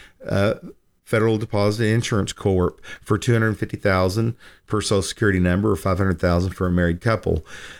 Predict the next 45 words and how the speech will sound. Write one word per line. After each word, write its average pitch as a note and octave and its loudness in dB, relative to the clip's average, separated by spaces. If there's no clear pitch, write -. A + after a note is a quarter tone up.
If A2 -2
you A#2+ 2
loan A#2 2
money A2+ 2
to G#2 0
Uncle A2 -2
Sam, G#2+ 0
then G2 4
it's - -4
backed F2+ 0
by G#2 -2
the G2 2
full G2 0
faith F#2+ 0
and G2+ -8
credit G2 0
of F2+ -2
the F#2 2
United E2+ 2
States - -4
government. B2+ 0
If - -2
you A2 4
put A#2 0
money G#2 2
with G2+ -2
an G2 2
insurance A2 0
company G#2+ 0
into G#2 0
a F#2 2
fixed - 0
or G2 2
fixed - -2
index G2+ -2
annuity, G2 2
then G#2+ 2
it's G2 -4
backed F#2+ 0
by G#2 0
that G2+ 2
insurance B2 0
company, E2+ 0
that F2 2
carrier. A2 0